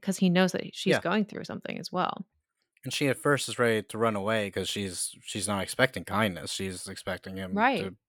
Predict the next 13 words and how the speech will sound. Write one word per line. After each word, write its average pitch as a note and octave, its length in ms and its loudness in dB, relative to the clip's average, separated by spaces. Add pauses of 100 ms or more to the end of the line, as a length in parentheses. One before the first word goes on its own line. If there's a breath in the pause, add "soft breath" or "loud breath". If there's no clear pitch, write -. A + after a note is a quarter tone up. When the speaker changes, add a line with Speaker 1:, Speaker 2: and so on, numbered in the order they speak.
(100)
Speaker 2:
be G2+ 100 -6
yelling G2+ 360 0
at F#2 120 -8
her F#2 80 -8
and F#2+ 120 -8
blaming A2 300 -2
her. F2+ 200 -14 (200)
And F#2 360 -6
he's G2 280 -4
like, G2 280 -2
he, G#2+ 240 -8
he B2 180 0
understands. A#2+ 880 -2